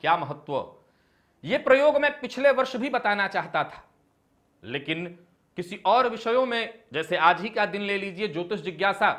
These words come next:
अब कार्यक्रम नहीं छोड़ता क्योंकि एक शेड्यूल बना हुआ है, तो ये कार्यक्रम नहीं कर सकता था। और अगर आज नहीं बताऊं तो कर पाना आपके लिए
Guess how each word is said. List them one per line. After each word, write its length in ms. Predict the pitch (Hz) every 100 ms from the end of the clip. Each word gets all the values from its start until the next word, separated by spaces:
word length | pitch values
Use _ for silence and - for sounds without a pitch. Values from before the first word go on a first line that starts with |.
| - _
अब 160 | 170 165
कार्यक्रम 320 | 202 214 262 240
नहीं 260 | 208 269
छोड़ता 340 | - 214 185 202
क्योंकि 280 | 208 208 220
एक 120 | 220
शेड्यूल 380 | 226 208 277 277
बना 220 | 214 190
हुआ 240 | 156 147
है, 160 | 135 156 - - _ _ _ 214
तो 300 | 214 214 156
ये 120 | 214
कार्यक्रम 380 | 226 262 262 269
नहीं 180 | 208 226
कर 140 | 214
सकता 300 | 190 196 196
था। 160 | 190 220
और 100 | 214
अगर 260 | 208 208 -
आज 220 | 226 220
नहीं 240 | 196 214 294
बताऊं 360 | 254 175 190 190 - -
तो 80 | 170 - _ _ _ _ _ -
कर 140 | 285 285
पाना 300 | 226 214 214
आपके 300 | 233 - 165
लिए 440 | 123 135 -